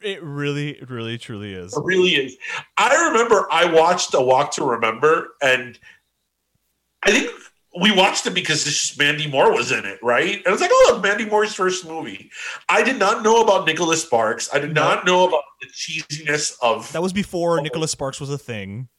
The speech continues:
Speaker 2: Right. I, uh, we were just the Mandy Moore movie. <laughs> And I remember the part of the movie when she was like, "I don't have a re-, I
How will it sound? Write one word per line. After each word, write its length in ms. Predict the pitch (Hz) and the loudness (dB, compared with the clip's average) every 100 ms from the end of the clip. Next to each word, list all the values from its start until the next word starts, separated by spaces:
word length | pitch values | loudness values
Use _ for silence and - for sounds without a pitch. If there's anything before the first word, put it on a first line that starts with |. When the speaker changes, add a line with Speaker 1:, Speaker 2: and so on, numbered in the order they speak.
| _ _ | _ _
Speaker 2:
Right. 360 | 139 127 127 123 | 0 2 2 0
I, 160 | 139 156 | 0 4
uh, 160 | 156 156 160 | 4 2 0
we 100 | 202 294 | 0 0
were 80 | |
just 280 | 320 392 - | 2 2 2
the 120 | 359 226 | -2 2
Mandy 320 | 202 214 233 | 0 0 -2
Moore 280 | 196 180 165 | 0 0 0
movie. 360 | 156 131 135 - | -2 0 -4 -4
<laughs> 60 | - _ - | -18 _ -4
And 80 | 185 | 2
I 60 | 427 440 | 4 4
remember 480 | 233 269 180 160 - - - | 2 0 2 2 0 -14 -4
the 120 | 160 180 | -2 0
part 220 | 233 247 | 2 4
of 100 | 277 | 4
the 80 | 208 | 2
movie 580 | 180 208 220 175 156 151 143 | 4 2 2 2 0 -2 -8
when 140 | 180 190 | 0 0
she 240 | 185 208 | 2 4
was 200 | 196 208 | 4 4
like, 300 | 202 156 147 - - | 4 2 0 -10 -2
"I 120 | 196 185 | -2 2
don't 220 | 392 381 359 | 4 4 4
have 260 | 330 330 | 4 2
a 60 | 285 | 2
re-, 140 | 302 | 2
I 60 | 220 | 2